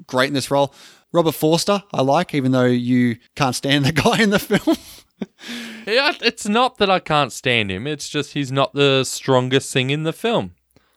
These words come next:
Speaker 1: Samuel L. Jackson being Samuel L. Jackson, and even Robert De Niro putting in a really subdued performance, but really menacing when he really needs to. Like, the majority of the time, he's like this stoner criminal guy, but then unleashes towards the end. It's a really good film. I love how it's mostly, s-, it, like,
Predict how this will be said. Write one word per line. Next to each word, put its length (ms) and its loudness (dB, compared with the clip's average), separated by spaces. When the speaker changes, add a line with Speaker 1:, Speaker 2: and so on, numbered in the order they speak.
Speaker 1:
Samuel 320 0
L. 60 4
Jackson 320 0
being 160 2
Samuel 300 2
L. 40 2
Jackson, 400 0
and 140 -2
even 220 0
Robert 200 0
De 80 -4
Niro 180 2
putting 240 -2
in 100 2
a 60 0
really 800 0
subdued 840 2
performance, 520 0
but 240 0
really 240 2
menacing 480 2
when 100 2
he 60 2
really 260 2
needs 220 -2
to. 120 -2
Like, 140 2
the 120 -2
majority 400 2
of 40 4
the 60 2
time, 240 2
he's 120 0
like 140 -2
this 140 -6
stoner 500 -2
criminal 420 0
guy, 220 0
but 100 -2
then 180 2
unleashes 760 0
towards 320 -4
the 140 -2
end. 240 0
It's 120 -10
a 40 -2
really 160 2
good 160 2
film. 160 2
I 60 4
love 220 2
how 240 4
it's 160 -2
mostly, 560 2
s-, 220 -2
it, 220 -8
like, 240 -2